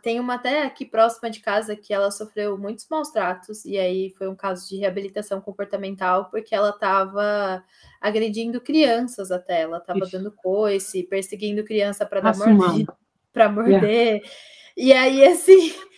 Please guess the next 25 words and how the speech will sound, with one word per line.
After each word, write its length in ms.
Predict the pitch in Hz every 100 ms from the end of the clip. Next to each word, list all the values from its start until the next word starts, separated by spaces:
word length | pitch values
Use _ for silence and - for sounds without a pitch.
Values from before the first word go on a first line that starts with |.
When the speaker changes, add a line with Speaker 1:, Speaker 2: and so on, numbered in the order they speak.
| _ _ _
Speaker 1:
<laughs> 540 | - 269 - - 269 - - - 254 - -
e, 280 | 415 - 262
e 40 |
aí 140 | 269 277
me 160 | 294
chamaram, 720 | 294 330 320 277 240 254 285 277
porque 260 | 233 226
já 140 | 226 226
tinham 240 | 226 196
chamado 380 | 220 208 180 185
um 40 |
monte 260 | 190 233 277
de 80 | 277
treinador, 640 | 311 311 320 269 254 247
e 80 | 226
não 80 | 226
tava 220 | 226 226
dando 240 | 214 220
certo 460 | - 233 220 226 226
e 20 |
tudo 140 | 220 247
mais. 400 | 247 254 247 233
Aí 240 | 226 233
falaram, 300 | 294 320 349
"Ah, 120 | 262